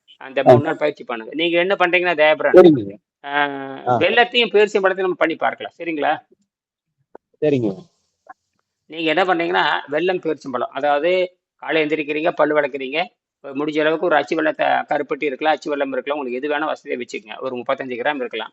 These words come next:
Speaker 1: மென்னு சாப்பிட்டுட்டு தண்ணி குடிங்க.
Speaker 2: சரிங்க.
Speaker 1: ஆ, ம-, லேசான
Speaker 2: சரிங்க.
Speaker 1: தண்ணி மட்டும் குடிச்சுக்கங்க. அப்புறம் நீங்க ஒரு ரெண்டு மணி நேரம், ஒரு, ஒரு மணி நேரம், ரெண்டு மணி நேரம் கேப் விட்டு ஒரு நாலஞ்சு பேரிச்சம்பழத்தை மென்னு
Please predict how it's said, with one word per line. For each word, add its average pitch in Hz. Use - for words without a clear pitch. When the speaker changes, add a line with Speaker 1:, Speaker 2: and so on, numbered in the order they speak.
Speaker 1:
மென்னு 139
சாப்பிட்டுட்டு 135
தண்ணி 135
குடிங்க. 110
Speaker 2:
சரிங்க. 117
Speaker 1:
ஆ, 156
ம-, 147
லேசான 151
Speaker 2:
சரிங்க. -
Speaker 1:
தண்ணி 139
மட்டும் 135
குடிச்சுக்கங்க. 107
அப்புறம் 180
நீங்க 196
ஒரு 175
ரெண்டு 160
மணி 165
நேரம், 160
ஒரு, 143
ஒரு 139
மணி 143
நேரம், 165
ரெண்டு 139
மணி 139
நேரம் 139
கேப் 139
விட்டு 160
ஒரு 147
நாலஞ்சு 147
பேரிச்சம்பழத்தை 170
மென்னு 139